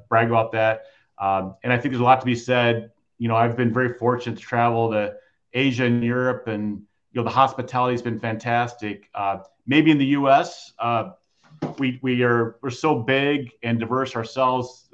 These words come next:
it's not necessarily an imperative to get out and travel. I know, Dustin, you were over in China and saw their bullet trains and experienced that. And,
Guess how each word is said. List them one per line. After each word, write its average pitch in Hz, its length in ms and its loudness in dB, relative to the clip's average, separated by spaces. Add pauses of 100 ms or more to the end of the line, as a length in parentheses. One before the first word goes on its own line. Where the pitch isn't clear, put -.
it's 117 180 -8
not 127 200 0
necessarily 120 400 -4
an 104 100 -6
imperative 123 600 -4
to 107 60 -8
get 107 120 -6
out 107 140 0
and - 60 -14
travel. 107 340 -2
I 104 40 -2
know, 104 200 -6 (440)
Dustin, 113 300 -2
you 117 100 -2
were 117 100 2
over 113 120 -2
in 107 80 -8
China 120 380 0
and 107 120 -6
saw 110 220 -2
their 107 160 -4
bullet 113 300 -4
trains 113 420 -4
and 101 100 -10
experienced 113 480 -6
that. 110 320 -2
And, 95 160 -10